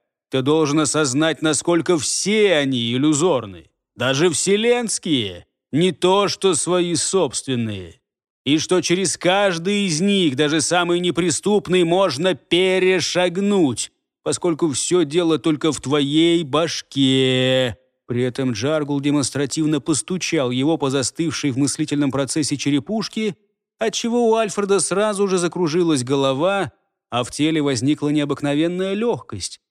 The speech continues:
словно все его заботы вдруг разом стали для него несущественны. «Ты говоришь о чем-то незначительном», забубнил парень, как только снова пришел в себя. «Да так каждый может,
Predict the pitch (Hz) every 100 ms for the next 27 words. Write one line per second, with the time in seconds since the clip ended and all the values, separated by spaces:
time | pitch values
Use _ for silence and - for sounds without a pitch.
0 | _ - 131 131 135 120 - 202 208 185
1 | 170 147 147 180 165 135 156 - 139 165
2 | 165 151 135 - 160 151 151 139 139 127
3 | 120 135 135 117 135 - - 135 104 -
4 | 98 90 87 - _ _ _ _ _ -
5 | 156 151 147 143 165 175 208 175 - 196
6 | 185 180 147 _ _ _ _ 143 170 143
7 | 170 - 277 262 175 139 117 104 _ _
8 | 117 143 151 147 156 147 - 170 170 151
9 | 131 139 - 147 135 131 156 143 127 135
10 | 120 139 117 147 135 107 82 _ _ _
11 | _ 139 208 269 - 330 302 165 190 240
12 | 285 170 143